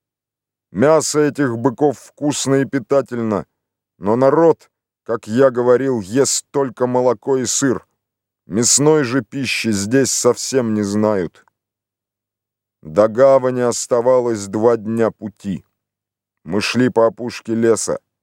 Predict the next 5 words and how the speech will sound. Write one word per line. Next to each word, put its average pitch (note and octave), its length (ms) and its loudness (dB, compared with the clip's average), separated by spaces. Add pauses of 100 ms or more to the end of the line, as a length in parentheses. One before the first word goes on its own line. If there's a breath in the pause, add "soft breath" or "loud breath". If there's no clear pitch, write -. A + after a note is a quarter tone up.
(760)
В E2+ 120 0
одном C3+ 260 2
месте D3+ 500 0
мы D3 220 2
увидели, C#3 560 2